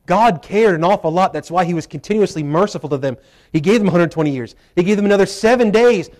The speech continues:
before the, the, the ship has sailed, literally, right?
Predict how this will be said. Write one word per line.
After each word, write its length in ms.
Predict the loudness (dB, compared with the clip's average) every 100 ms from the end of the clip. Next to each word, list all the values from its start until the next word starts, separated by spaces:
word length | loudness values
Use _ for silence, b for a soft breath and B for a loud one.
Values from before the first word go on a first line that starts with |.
| b
before 320 | 0 4 4
the, 240 | 4 2 2
the, 260 | 0 0 -6 -4
the 100 | -2
ship 300 | 2 0 2
has 240 | -4 -6
sailed, 440 | -2 2 2 0
literally, 600 | -6 0 2 2 -2 -14 _ -8
right? 280 | -6 -6